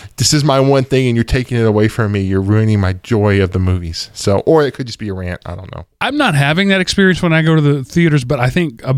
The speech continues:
Speaker 2: a part of that is I choose to go to expensive theaters with, uh, you know, reclining seats and reserved seating. Um, and, and that weeds out you know, the babysitter class of people. If you're gonna spend that much money,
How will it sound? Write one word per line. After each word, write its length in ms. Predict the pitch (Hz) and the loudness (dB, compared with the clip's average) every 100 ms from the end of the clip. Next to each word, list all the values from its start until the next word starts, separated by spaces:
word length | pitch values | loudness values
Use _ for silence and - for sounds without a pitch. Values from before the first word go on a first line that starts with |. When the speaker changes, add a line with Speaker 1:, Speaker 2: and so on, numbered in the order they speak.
| 143 - | -4 -4
Speaker 2:
a 100 | 117 | -2
part 260 | 190 233 | -2 0
of 80 | 175 | 0
that 180 | 139 127 | 2 2
is 140 | 123 131 | 0 -2
I 160 | 139 165 | -2 -2
choose 300 | - 185 156 | 0 2 2
to 80 | 135 | 0
go 260 | 127 139 127 | 0 2 2
to 400 | - 131 117 113 | 2 4 4 2
expensive 800 | 117 - - 151 156 131 120 101 | -2 -2 0 0 0 2 2 0
theaters 580 | - 139 131 120 120 113 | -2 2 4 4 2 2
with, 280 | 117 - - 123 120 - | 0 -2 -8 -18 -18 -12
uh, 360 | 117 117 110 107 - - 135 | 0 2 4 2 -4 -6 -2
you 60 | |
know, 100 | 120 | 0
reclining 520 | 113 120 147 143 131 113 | 2 2 2 2 2 2
seats 320 | 139 127 123 | 0 0 0
and 120 | 117 | 2
reserved 380 | 117 110 123 110 | 2 4 2 2
seating. 380 | - 120 107 101 - _ _ - | 2 2 2 0 -6 _ _ -2
Um, 480 | 120 110 104 107 127 _ 127 | 2 4 4 2 -2 _ 0
and, 360 | 120 113 120 - | 2 2 0 -2
and 200 | 123 123 | 0 2
that 200 | 143 127 | 2 0
weeds 340 | 120 139 127 139 | 2 2 2 2
out 420 | 131 110 - - _ _ _ _ - | 2 0 -4 -10 _ _ _ _ -4
you 140 | 127 | 0
know, 240 | 107 107 - | 0 0 -4
the 180 | 127 120 | -2 0
babysitter 560 | 147 175 151 - 120 101 | 0 0 2 2 0 0
class 420 | - 110 101 - | 0 0 0 0
of 140 | 123 | 0
people. 400 | 185 208 95 85 | 0 0 -2 -2
If 160 | 98 - | -2 0
you're 80 | 120 | 2
gonna 160 | 123 107 | 2 0
spend 400 | - 156 151 135 | 0 0 2 2
that 200 | 147 127 | 0 0
much 220 | 131 123 | -2 0
money, 340 | 151 123 104 | 0 2 0